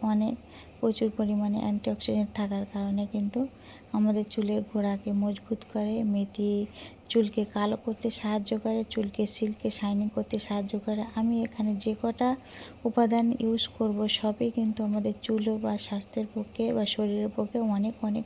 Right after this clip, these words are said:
উপকার। তো যাই হোক, আমি এখানে, আমার কাছে আজকের একটা আমলকি ছিল, তো আমি আমলকিটাও নিয়ে নিচ্ছি। আমলকিটা আমাদের চুলকে কিন্তু সিল্কি আর ভালো শাইনিং করতে সাহায্য করে, চুলের গোড়া মজবুত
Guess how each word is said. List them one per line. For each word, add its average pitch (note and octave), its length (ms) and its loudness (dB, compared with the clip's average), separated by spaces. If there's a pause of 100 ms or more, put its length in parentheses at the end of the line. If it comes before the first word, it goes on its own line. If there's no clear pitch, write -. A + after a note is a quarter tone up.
উপকার। G3 460 -4 (680)
তো A3+ 120 0
যাই A3+ 300 0
হোক, A3+ 220 0 (340)
আমি G#3+ 280 4
এখানে, G#3+ 380 0
আমার G#3 180 0
কাছে G#3+ 240 -4
আজকের G#3 420 -2 (640)
একটা A3 260 0
আমলকি G#3+ 460 2
ছিল, A3 160 0 (760)
তো A3 100 2 (280)
আমি G#3+ 240 4
আমলকিটাও G#3+ 680 2
নিয়ে A3 240 2
নিচ্ছি। A3 360 0 (220)
আমলকিটা G#3 560 0
আমাদের G#3 440 2
চুলকে G#3+ 320 0
কিন্তু G#3 380 -2
সিল্কি G#3 460 -4
আর G#3+ 100 0 (100)
ভালো G3+ 180 0
শাইনিং G#3 480 0
করতে G#3 240 -4
সাহায্য G3+ 500 -6 (100)
করে, G#3 220 0 (600)
চুলের G#3+ 300 4 (100)
গোড়া G#3+ 200 2
মজবুত G#3 420 -2